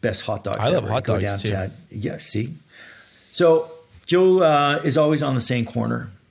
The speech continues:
Speaker 1: and, um, city planner comes to him one day and say, "Joe, uh, we've got some construction we're gonna be doing down here. So, um, I need you to just move one block west." Joe looks down the road and says,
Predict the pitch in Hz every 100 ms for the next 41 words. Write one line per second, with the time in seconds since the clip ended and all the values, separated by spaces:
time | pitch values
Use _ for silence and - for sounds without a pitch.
0 | _ - 120 110 110 110 - 107 110 110
1 | - 131 117 120 110 107 117 104 117 110
2 | 107 104 107 104 - 107 95 131 135 135
3 | - - - - 123 127 120 117 - 120
4 | 139 - 131 123 117 120 - - 120 107
5 | 113 107 107 113 110 113 107 95 110 104
6 | 117 113 110 113 107 101 - - - 120
7 | 127 127 120 117 117 120 - 120 104 98
8 | 113 104 110 107 107 - - - 101 101
9 | - - - _ _ _ _ _ _ -
10 | 120 107 117 - - 117 117 117 - 240
11 | 254 - - 107 -